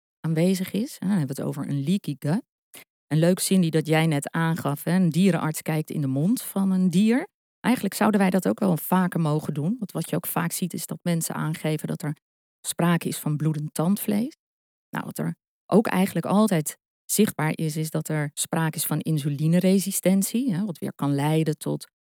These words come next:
klachten als acne, overbeharing, hyperpigmentaties, verslapping van de huid, trage wondgenezing,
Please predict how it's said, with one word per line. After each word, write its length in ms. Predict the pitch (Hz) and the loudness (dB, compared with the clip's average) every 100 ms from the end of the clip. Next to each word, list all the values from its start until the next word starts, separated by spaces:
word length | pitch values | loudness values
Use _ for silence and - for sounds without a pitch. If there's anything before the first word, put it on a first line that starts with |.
| _ | _
klachten 400 | - 151 151 - | -2 0 0 -6
als 180 | 113 - | -8 -6
acne, 600 | - 190 160 151 147 151 - | -6 -4 0 2 2 0 0
overbeharing, 1040 | 156 156 - 147 143 139 143 139 143 143 | 0 0 -2 -4 -4 -4 -4 -4 -4 -6
hyperpigmentaties, 1400 | 147 180 175 165 151 156 147 156 151 151 - 147 - - _ _ _ | -4 -4 -2 -4 -2 -4 -4 -4 -4 -4 -6 -8 -10 -14 _ _ _
verslapping 500 | - - 180 - 170 | -10 -2 0 0 0
van 140 | 160 175 | 0 0
de 60 | |
huid, 520 | 165 156 143 143 - _ | 0 0 0 0 -4 _
trage 400 | - 139 165 180 | -12 -8 -4 -2
wondgenezing, 1160 | 160 151 175 170 - 170 165 165 165 170 160 165 | 0 2 2 2 0 2 2 2 0 -2 -4 -6